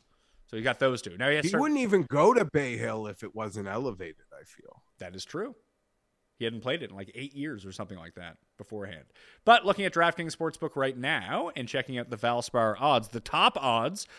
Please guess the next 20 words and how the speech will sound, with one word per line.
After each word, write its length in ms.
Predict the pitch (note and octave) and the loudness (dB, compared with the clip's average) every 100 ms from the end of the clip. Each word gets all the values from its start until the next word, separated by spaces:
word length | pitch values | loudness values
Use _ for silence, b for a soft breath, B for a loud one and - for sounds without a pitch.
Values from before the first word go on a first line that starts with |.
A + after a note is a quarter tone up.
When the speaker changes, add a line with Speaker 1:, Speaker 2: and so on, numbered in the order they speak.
| B B | B B
Speaker 1:
in 180 | - C#3 | -4 0
the 80 | C3 | 0
field, 500 | - D#3 C3+ B2+ C3 | 2 4 6 4 0
J 220 | A2+ D3+ | -2 -2
T 200 | C#3+ D#3+ | -2 -4
is 100 | C#3 | -4
the 80 | A#2 | -6
favorite 460 | - D#3 G3 B3+ B3+ | -6 -2 0 -2 -4
at 160 | B3+ - | -10 -6
ten 220 | D3 C3+ | -4 -2
to 80 | A#2 | -2
one. 340 | D#3 A#3 B3+ b b b | 2 0 0 b b b
Spieth 500 | - - - G3+ G3 - | -4 -2 -2 -4 -4 -6
is 120 | C3+ | -8
twelve. 680 | - C3+ E3 G3+ A3+ C#3 A2 | -8 0 4 4 2 -4 2
Burns 420 | C#3 F#3+ A#3 G#3+ | 2 2 -2 -6
is 140 | C#3+ | -6
sixteen. 580 | - E3 - - E3+ F#3 | -4 -4 -6 -8 -8 -8
Fitzpatrick 800 | - E3 - - D#3 F3+ G3 F#3 | -8 -8 -8 -4 0 0 0 -8
is 160 | C3+ | -10